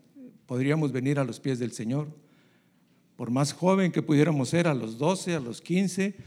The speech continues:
tenemos diez, doce años sin conocer al Señor y viviendo en una vida de pecado. Eso necesita ser restaurado, necesita ser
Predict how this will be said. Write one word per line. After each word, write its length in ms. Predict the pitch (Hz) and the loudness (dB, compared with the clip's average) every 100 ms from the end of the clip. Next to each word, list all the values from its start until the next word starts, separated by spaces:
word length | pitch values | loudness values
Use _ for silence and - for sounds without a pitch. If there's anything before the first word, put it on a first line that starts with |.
| - | -14
tenemos 440 | - 131 143 135 110 | -2 2 2 2 0
diez, 460 | 131 151 160 - | 0 0 -2 -8
doce 360 | 131 123 - 120 | -6 -6 -2 0
años 420 | 139 165 170 - - - _ | 2 2 0 -4 -16 -20 _
sin 260 | - 127 120 | -8 -4 -2
conocer 420 | 123 113 139 135 | -2 -2 0 0
al 120 | 127 | 0
Señor 380 | 117 117 147 165 | -2 0 0 0
y 60 | |
viviendo 460 | 147 127 117 131 127 | -2 -2 2 2 2
en 80 | 123 | 0
una 220 | 127 117 | 0 0
vida 200 | 117 120 | 2 0
de 120 | 110 | 0
pecado. 500 | - - - 107 - _ _ _ _ _ _ _ _ _ _ _ - - _ | -6 -12 -12 -12 -14 _ _ _ _ _ _ _ _ _ _ _ -20 -20 _
Eso 300 | 123 175 190 | -2 0 2
necesita 540 | 147 127 110 - 135 123 | 2 0 -2 -6 -4 -4
ser 300 | 135 127 147 - - - | -4 -4 -6 -16 -20 -20
restaurado, 1080 | - 127 120 - - - 110 113 117 131 123 | -10 -6 -6 -10 -20 -10 -6 -4 -2 -2 -2
necesita 580 | 117 101 110 135 117 131 | -4 -6 -6 -4 -2 -2
ser 340 | 123 131 131 | -2 -2 -4